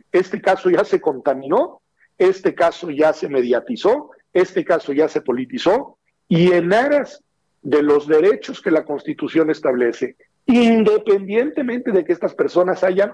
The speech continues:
o no hayan hecho los delitos que se les imputan, yo no las puedo juzgar. Lo cual sería terrible, porque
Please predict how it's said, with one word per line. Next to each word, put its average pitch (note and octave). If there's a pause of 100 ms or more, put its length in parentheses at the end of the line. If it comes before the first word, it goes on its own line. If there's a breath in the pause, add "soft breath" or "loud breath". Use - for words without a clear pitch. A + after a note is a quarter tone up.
o D3+
no D#3+
hayan F3+
hecho E3 (200)
los C#3+
delitos C3+
que C3+
se B2+
les A2+
imputan, B2+ (340)
yo F3
no F#3
las D#3
puedo D3
juzgar. G#2+ (880)
Lo D3+
cual B3
sería A3
terrible, A3+ (160)
porque D3+